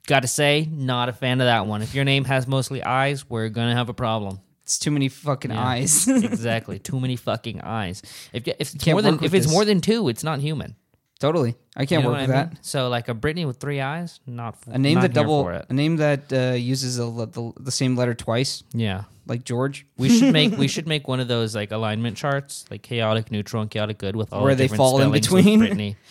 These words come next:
Speaker 2: <laughs> If you have
Speaker 1: Because
Speaker 2: three or more, you're fucking, like, chaotic evil.
Speaker 1: Because this Britney, it's actually, it's actually not spelled the same as Britney Spears. This is B R I T T A N Y.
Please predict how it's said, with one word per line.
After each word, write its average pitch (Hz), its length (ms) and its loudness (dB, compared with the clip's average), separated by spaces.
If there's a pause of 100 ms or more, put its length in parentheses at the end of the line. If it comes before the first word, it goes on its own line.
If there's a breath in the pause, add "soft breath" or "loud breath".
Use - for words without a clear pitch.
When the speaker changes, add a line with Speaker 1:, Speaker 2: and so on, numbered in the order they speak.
Speaker 2:
<laughs> - 240 -20
If 139 100 0
you 202 100 6
have 240 120 8
Speaker 1:
Because - 40 -6
Speaker 2:
three 180 240 6
or 170 40 6
more, 151 220 4
you're 139 160 2
fucking, 135 600 -4
like, 117 320 -8 (500)
chaotic 131 480 0
evil. 117 320 -6 (160)
Speaker 1:
Because 156 280 -4
this 180 180 -6
Britney, 180 360 -2
it's 156 140 -2
actually, 160 600 -2
it's 156 160 -2
actually 226 240 0
not 143 260 0
spelled 104 200 -8
the 104 40 -8
same 110 160 -6
as 110 140 -10
Britney 92 260 -10
Spears. 71 400 -14
This 120 160 -8
is 135 160 -4
B 131 220 -4
R 131 120 2
I 123 200 -2
T 127 260 -8
T 123 300 -8
A 117 340 -6
N 104 320 -6
Y. 107 400 -10